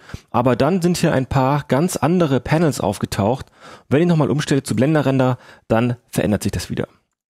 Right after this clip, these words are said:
Cycles ist seit etwa einem Jahr in Entwicklung und schon erstaunlich stabil und hat viele tolle Features und ermöglicht eben eine völlig andere Art des Renderings.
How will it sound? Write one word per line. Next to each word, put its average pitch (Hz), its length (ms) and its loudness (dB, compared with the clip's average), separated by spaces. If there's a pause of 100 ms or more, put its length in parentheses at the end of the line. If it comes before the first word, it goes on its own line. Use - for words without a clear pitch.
(880)
Cycles 208 480 0
ist - 140 0
seit 151 120 0
etwa 117 460 0
einem 160 320 2
Jahr 127 300 0
in 123 80 0
Entwicklung 190 560 0
und 143 260 -2
schon 143 220 0
erstaunlich 135 420 0
stabil 131 540 0
und 123 140 0
hat 135 100 -2
viele 175 260 0
tolle 117 220 -2
Features 190 480 -2 (380)
und 131 140 2
ermöglicht 151 360 2
eben 139 180 2
eine 123 160 0
völlig 143 400 0
andere 131 300 0
Art 104 280 -2
des 110 300 -2
Renderings. 107 560 -2